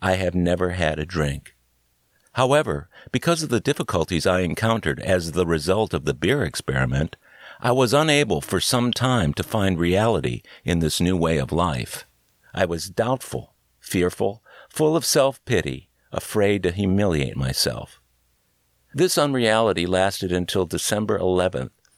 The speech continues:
when I was faced with the absolute necessity of raising a sum of money. For the first time came the realization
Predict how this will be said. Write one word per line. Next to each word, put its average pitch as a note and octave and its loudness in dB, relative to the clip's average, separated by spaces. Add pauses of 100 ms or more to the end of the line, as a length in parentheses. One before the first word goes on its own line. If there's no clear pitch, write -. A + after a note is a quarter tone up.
(320)
when B2 2
I C3+ 4
was C3+ -2
faced C3 0
with G2+ -4
the F#2 -2
absolute A#2+ 0
necessity F#2 0
of D#2+ -2
raising G2 2
a F#2 0
sum D#2+ 0
of E2 0
money. D#2+ -4 (460)
For C3+ 0
the A#2+ -2
first E3 0
time E2 2
came A#2 0
the A2+ 2
realization G#2 0